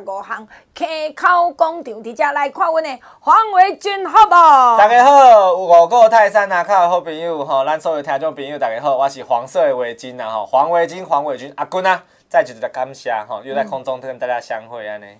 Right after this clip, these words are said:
Speaker 1: 欸，到底你安怎几啊集啊？你感觉这个录音的效果对你？
Speaker 2: 好啊，真好啊。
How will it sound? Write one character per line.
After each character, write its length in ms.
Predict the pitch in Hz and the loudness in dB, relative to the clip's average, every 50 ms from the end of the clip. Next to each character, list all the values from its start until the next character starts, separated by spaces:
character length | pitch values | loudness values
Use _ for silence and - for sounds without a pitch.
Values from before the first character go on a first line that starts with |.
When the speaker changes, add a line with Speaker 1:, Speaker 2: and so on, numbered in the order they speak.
| _ - | _ -10
Speaker 1:
欸， 80 | 277 | -6
到 180 | 254 381 370 349 | -4 -2 -4 -4
底 140 | 294 370 349 | -4 -6 -8
你 100 | 311 339 | -8 -8
安 160 | 330 339 330 | -8 -6 -4
怎 180 | 294 262 - - | -6 -6 -6 -8
几 160 | 311 330 302 | -10 -8 -8
啊 80 | 240 | -8
集 160 | - - 220 220 226 | -8 -10 -18 -12 -10
啊？ 160 | 226 233 247 | -10 -10 -10
你 160 | 254 294 320 | -10 -12 -12
感 180 | 311 - 302 302 | -10 -10 -10 -8
觉 120 | 302 294 | -8 -10
这 240 | 254 302 302 269 233 | -8 -4 -4 -4 -4
个 100 | 214 214 | -4 -8
录 80 | 185 - | -8 -8
音 140 | 247 269 262 | -10 -12 -12
的 60 | 240 | -12
效 160 | 233 - - - - | -14 -16 -18 -20 -20
果 240 | - 226 202 196 190 220 _ _ _ _ _ _ _ _ - | -16 -16 -16 -16 -16 -20 _ _ _ _ _ _ _ _ -16
对 140 | 254 240 | -12 -4
你？ 20 | 220 | 0
Speaker 2:
好 220 | 202 196 180 160 | 2 4 4 4
啊， 180 | 156 151 147 147 | 4 4 2 0
真 260 | 143 151 147 143 160 | -4 -6 -6 -6 -4
好 200 | 185 202 180 160 | -2 0 0 0
啊。 340 | 156 147 143 143 139 143 | 0 -2 -2 -4 -8 -12